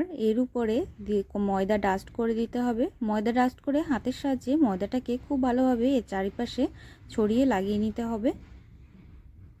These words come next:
তারপর এটাকে দুধার থেকে আমি ফোল্ড করে নেব।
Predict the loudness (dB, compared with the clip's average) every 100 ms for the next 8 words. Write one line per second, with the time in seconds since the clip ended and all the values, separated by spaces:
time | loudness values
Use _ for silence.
0 | -20 -20 -14 2 2 2 0 -2 -2 -2
1 | -4 -6 -4 -4 -2 -2 -2 -2 -2 -4
2 | 0 2 2 0 -2 -2 -2 -2 -2 2
3 | 0 2